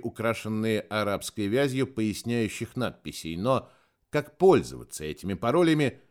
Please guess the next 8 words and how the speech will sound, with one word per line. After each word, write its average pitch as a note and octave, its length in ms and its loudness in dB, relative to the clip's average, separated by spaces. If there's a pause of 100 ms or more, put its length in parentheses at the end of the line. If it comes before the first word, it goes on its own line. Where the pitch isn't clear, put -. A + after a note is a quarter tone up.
(200)
Точилин A#2+ 580 -2 (160)
не G#2 140 -2
догадался. E2 640 -8 (760)
Тогда G2 340 2
он D#3+ 160 4
нашёл D3 340 2
гнездо A#2+ 420 2
шмелей – B2+ 600 2